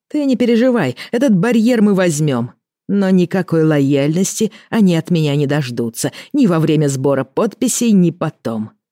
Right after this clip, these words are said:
Никогда. Я не сверну. Воров нельзя считать ворами только по выходным,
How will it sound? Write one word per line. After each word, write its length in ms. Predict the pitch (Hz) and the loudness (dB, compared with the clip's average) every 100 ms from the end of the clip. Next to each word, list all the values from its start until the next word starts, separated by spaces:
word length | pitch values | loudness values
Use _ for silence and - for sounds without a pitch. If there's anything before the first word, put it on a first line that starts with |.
| _ | _
Никогда. 720 | - 165 147 151 156 113 107 - _ - - | -4 -2 0 -2 -4 -8 -12 -16 _ -20 -6
Я 280 | 170 170 156 | 0 2 2
не 80 | 156 | 0
сверну. 560 | 151 185 185 143 117 _ _ - - | 0 -2 -2 -4 -8 _ _ -20 -6
Воров 360 | 156 196 254 226 | -2 0 2 2
нельзя 380 | 269 262 277 | 2 2 2
считать 400 | 160 - 165 160 | 0 0 0 0
ворами 380 | 165 175 202 190 | 0 0 2 0
только 320 | 165 185 170 | 0 0 0
по 120 | 156 170 | -2 0
выходным, 560 | 190 214 208 196 127 | 0 0 2 2 0